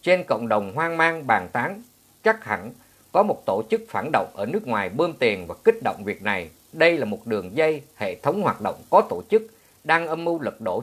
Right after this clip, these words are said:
chính quyền, chứ không chỉ là trò đú đỡn, yêu đồ lính ngụy Việt Nam Cộng Hòa. Đường dây mắt xích từ người sử dụng, liên quan đến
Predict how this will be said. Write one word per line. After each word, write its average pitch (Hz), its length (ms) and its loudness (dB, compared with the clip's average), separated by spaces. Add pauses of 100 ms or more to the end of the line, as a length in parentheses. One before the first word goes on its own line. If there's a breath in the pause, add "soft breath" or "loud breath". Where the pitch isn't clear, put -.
chính 202 180 -10
quyền, 101 340 -2
chứ 202 120 4
không 170 240 0
chỉ 113 200 -6
là 147 80 2 (120)
trò 95 260 4
đú 196 200 0
đỡn, 92 220 0 (320 soft breath)
yêu 165 200 2
đồ 110 340 6
lính 180 160 -4
ngụy 117 280 -6
Việt 92 160 -12
Nam 143 260 -2
Cộng 90 180 -10
Hòa. 85 220 -4 (540 soft breath)
Đường 120 300 4
dây 170 140 6
mắt 202 220 0
xích 233 280 2
từ 110 100 0
người 101 300 -2
sử 113 220 -4
dụng, 160 220 -2 (640 soft breath)
liên 160 280 4
quan 170 240 6
đến 185 140 -2